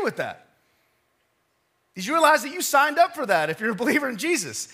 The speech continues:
It's going to happen, and Jesus says, "Hey, be ready for it." But then he goes on in verse thirteen and describes the next one. He says, "The, the seeds on the rocky soil, they represent those who hear the message and receive it with joy.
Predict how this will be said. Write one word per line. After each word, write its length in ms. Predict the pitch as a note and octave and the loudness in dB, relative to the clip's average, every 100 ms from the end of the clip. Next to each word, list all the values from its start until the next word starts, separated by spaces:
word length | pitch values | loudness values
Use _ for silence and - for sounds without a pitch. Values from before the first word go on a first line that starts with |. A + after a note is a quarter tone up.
| - - | -20 -12
It's 180 | F#3+ D3+ | -10 -2
going 360 | G3 A3+ A#3+ | 0 2 2
to 60 | A3+ | 0
happen, 380 | G3 A#3 - D3 | 2 2 0 -10
and 100 | C#3+ | -10
Jesus 280 | F#3+ F#3 D3+ | -12 -10 -6
says, 340 | F#3+ C#3 - _ _ | -4 -6 -10 _ _
"Hey, 160 | D3 A2 | -8 -8
be 120 | C3+ | -10
ready 240 | A#2+ G#2+ F#2+ | -10 -12 -14
for 220 | F#2 - | -20 -20
it." 80 | - _ _ _ _ _ _ _ _ _ D3 | -20 _ _ _ _ _ _ _ _ _ -8
But 80 | |
then 80 | F3 | -6
he 80 | A3+ | 0
goes 180 | A#3+ G#3 | 2 2
on 140 | G#3+ | 0
in 60 | F#3+ | 0
verse 200 | F#3 - | -4 -4
thirteen 640 | G3+ - A3 F3 C#3 F3 _ _ _ _ _ _ _ - | -6 -6 -6 -6 -8 -12 _ _ _ _ _ _ _ -14
and 80 | D#3+ | -12
describes 500 | D3 - E3 F#3 D#3+ | -10 -2 2 2 0
the 80 | A#3 | -4
next 240 | C#4 - | -6 -6
one. 60 | C#3+ | -8
He 40 | |
says, 220 | F#3+ D3+ | -8 -8
"The, 220 | D#3+ D3+ D#3 | -6 -6 -6
the 60 | |
seeds 400 | - G3 G3 G3+ | -8 -8 -8 -8
on 100 | F#3+ | -4
the 100 | E3+ | -2
rocky 360 | D#3 G#3+ A3 G#3 | 0 0 -2 -10
soil, 480 | - D#3 C#3 F3+ - - - _ _ _ _ _ | -8 -8 -6 -8 -10 -20 -20 _ _ _ _ _
they 120 | G#3+ | 0
represent 340 | C4 B3+ B3 A#3 | 0 0 -2 0
those 240 | A#3 A3 | -2 -2
who 60 | F#3+ | -4
hear 180 | G3+ | -4
the 80 | B3+ | 0
message 320 | A3 G3 A3 | 0 0 -6
and 80 | F3+ | -8
receive 260 | D3+ G3 F#3 | -8 -8 -10
it 60 | |
with 100 | G3+ | -10
joy. 400 | D#3 C#4 F3 A#2+ | -8 -6 -4 -6